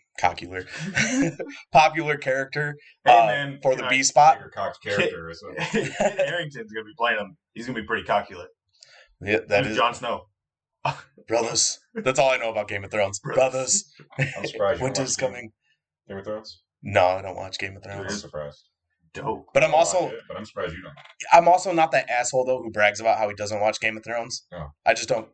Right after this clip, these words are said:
Speaker 1: care to see it, but I'm not gonna be like, "I don't watch Game of Thrones." Hoo-dee, hoo-dee, hoo.
Speaker 2: It, it's a fantastic show.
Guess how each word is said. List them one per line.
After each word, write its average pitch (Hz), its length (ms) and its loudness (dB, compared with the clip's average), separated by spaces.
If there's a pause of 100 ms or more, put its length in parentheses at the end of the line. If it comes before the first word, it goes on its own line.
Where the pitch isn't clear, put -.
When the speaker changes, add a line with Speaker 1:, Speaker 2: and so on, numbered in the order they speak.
(120)
Speaker 1:
care 110 220 -2
to 95 60 -6
see 107 220 -2
it, 117 160 -4
but 104 80 2
I'm 101 120 0
not 98 160 2
gonna 107 140 -12
be 101 80 -8
like, 98 240 2 (100)
"I 131 140 8
don't 90 220 -10
watch 123 320 -2
Game 90 180 -8
of 104 80 -10
Thrones." - 360 -14
Hoo-dee, 117 340 -2
hoo-dee, 117 320 -6
hoo. 135 180 -6 (560)
Speaker 2:
It, 117 180 -4
it's - 180 -16
a - 40 -20
fantastic 78 520 -18
show. 85 220 -20